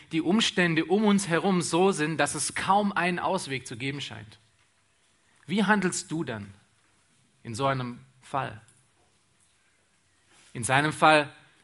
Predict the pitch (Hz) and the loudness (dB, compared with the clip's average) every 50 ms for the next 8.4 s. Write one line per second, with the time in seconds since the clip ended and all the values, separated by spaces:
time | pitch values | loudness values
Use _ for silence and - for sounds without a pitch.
0 | _ _ _ _ _ _ 123 135 151 - - 151 143 139 143 160 180 - - 151 | _ _ _ _ _ _ 0 0 0 0 0 -4 0 4 4 4 4 2 -2 -4
1 | 151 - - - 147 139 - 143 127 143 139 139 139 139 - - - _ _ _ | -4 -6 -6 -4 -6 -4 -2 -4 -2 0 0 0 0 -2 -8 -18 -20 _ _ _
2 | _ _ - - 67 - - - - 147 170 202 - 117 101 95 92 - - - | _ _ -20 -20 -18 -14 -14 -6 -2 -2 -2 -2 -2 -6 -10 -10 -14 -16 -20 -20
3 | _ _ _ _ _ _ _ _ _ - _ _ _ _ _ _ _ _ _ - | _ _ _ _ _ _ _ _ _ -20 _ _ _ _ _ _ _ _ _ -10
4 | 127 120 - 143 127 127 127 123 123 123 117 - - 139 143 139 - 147 139 131 | -10 -8 -6 -4 -4 -4 -2 -4 -4 -6 -8 -6 -4 -4 -4 -4 -4 -6 -6 -6
5 | 131 139 131 131 131 131 135 131 135 131 - - - - - 117 117 117 117 - | -6 -6 -6 -6 -6 -6 -6 -8 -8 -10 -12 -16 -16 -16 -14 -14 -14 -16 -18 -18
6 | - - _ _ _ _ 123 123 120 123 123 123 127 135 - - - 151 139 135 | -20 -20 _ _ _ _ -14 -10 -8 -8 -8 -8 -12 -14 -14 -10 -8 -4 -2 -2
7 | 135 127 131 - - - - _ _ 131 127 156 170 160 - 143 117 110 147 180 | -2 -2 -6 -10 -20 -20 -20 _ _ -6 -4 -2 -2 -2 -4 -4 -4 0 0 0
8 | 175 151 120 104 101 98 - - | 0 -2 -6 -8 -10 -10 -14 -20